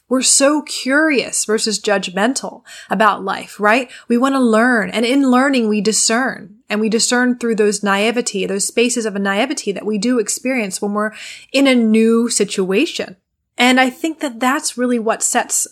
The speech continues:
light leadership apart from a healer, is that, again, the healer is so worn down sometimes by this feeling of needing to heal and to help the world,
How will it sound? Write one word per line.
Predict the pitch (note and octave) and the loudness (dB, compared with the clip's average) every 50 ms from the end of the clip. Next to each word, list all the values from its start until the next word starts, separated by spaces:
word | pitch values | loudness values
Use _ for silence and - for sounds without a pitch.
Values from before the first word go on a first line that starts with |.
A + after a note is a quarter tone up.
| _ - | _ 0
light | G#3+ G#3+ A3+ A#3+ A#3 - - - | 2 4 4 4 4 0 -2 0
leadership | A3+ A3+ G#3+ G#3 A3 - - - G#3 G3+ | 2 2 2 2 0 0 -2 -4 -4 -4
apart | G3+ F#3+ - - A3+ G#3 - - | -4 -6 -2 0 -2 -2 -2 -2
from | - G#3 G3 G3 F#3+ - _ | -6 -6 -6 -6 -8 -10 _
a | G#3 | -10
healer, | G3+ - - C#4+ D4+ C4+ G3 F3 - F#3 - - _ _ _ _ | -10 -6 -2 0 0 2 0 0 -2 -8 -12 -18 _ _ _ _
is | A3+ A3 G3+ | -2 0 2
that, | B3+ A#3 A3 - | 2 2 2 2
again, | A3 G#3+ A#3 A#3+ A#3 A3+ A3 | 0 2 2 4 4 2 2
the | G#3 A3 | 0 -2
healer | G3+ - B3 C4+ C#4 C4+ B3+ | -2 0 0 2 2 2 2
is | - G#3+ A3+ - | 2 2 0 0
so | - - - B3 B3 B3 B3+ C4 C4+ B3 - - _ | 0 0 0 0 2 2 2 2 2 0 -4 -8 _
worn | G#3 G3+ G#3 A3+ A#3+ B3 A#3+ A3+ | -10 -4 -2 0 0 0 0 2
down | G#3+ G3 G3+ A3 B3 C4+ | 2 4 4 4 2 0
sometimes | B3+ - A3 G3+ G3+ F#3+ - G3+ G3 G#3 G3+ | -2 -2 -2 -2 -2 -2 -2 -2 -2 -2 -4
by | - - F#3 F#3+ | -2 -2 -2 0
this | F#3 G3+ G3+ G3+ - - - - - | 0 -2 -4 -4 -4 -6 -8 -4 -2
feeling | A#3 A#3+ D#4+ E4+ D4 A#3 G#3 G3 | 0 0 0 2 2 0 0 0
of | F#3 G3 F#3+ | -2 -2 -2
needing | G3 G3 G3 G#3 A3 B3 B3 B3+ A3 G#3 G3+ | 0 0 2 4 4 4 4 2 2 0 0
to | - G#3 | -2 -4
heal | F#3+ - - G#3+ G#3 G3 G3+ G3 F#3+ | -6 -6 -4 -2 0 0 0 0 -2
and | F#3+ F#3+ F#3+ | -4 -4 -4
to | G3+ | -4
help | F#3 - F3+ F3+ F3+ - | -2 -2 -4 -4 -2 -6
the | F#3+ | -6
world, | F#3 F3+ A3+ A#3+ A#3 G#3 F#3+ F#3 | -2 0 2 2 4 2 2 0